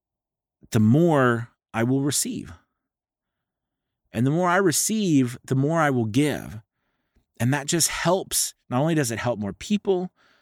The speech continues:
but it also will continue to grow my business. And it will continue to grow your business. So please, if you're in that place,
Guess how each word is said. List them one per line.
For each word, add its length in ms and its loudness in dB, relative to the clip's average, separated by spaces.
but 120 0
it 120 -4
also 760 0
will 100 -4
continue 920 2
to 100 -6
grow 840 0
my 240 2
business. 540 -4
And 120 0
it 40 2
will 140 0
continue 440 0
to 80 2
grow 180 0
your 200 2
business. 560 -6
So 220 -4
please, 380 4
if 140 -4
you're 140 2
in 280 -2
that 200 -2
place, 500 -10